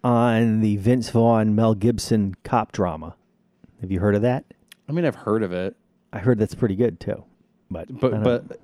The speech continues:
Speaker 2: is it a dramedy?
Speaker 1: No, I think it's more drama.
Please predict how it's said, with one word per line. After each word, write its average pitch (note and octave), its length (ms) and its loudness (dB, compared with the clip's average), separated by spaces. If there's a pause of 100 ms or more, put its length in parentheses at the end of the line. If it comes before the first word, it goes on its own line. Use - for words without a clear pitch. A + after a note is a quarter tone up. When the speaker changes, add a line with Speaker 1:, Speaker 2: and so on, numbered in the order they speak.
(120)
Speaker 2:
is A#2+ 220 -2
it B2+ 120 0
a A#2 100 -2
dramedy? A2 1120 -2 (1000)
Speaker 1:
No, A#2+ 400 2
I A2 160 0
think A#2+ 140 2
it's F#2+ 200 -6
more F#2+ 180 -2
drama. E2+ 520 -8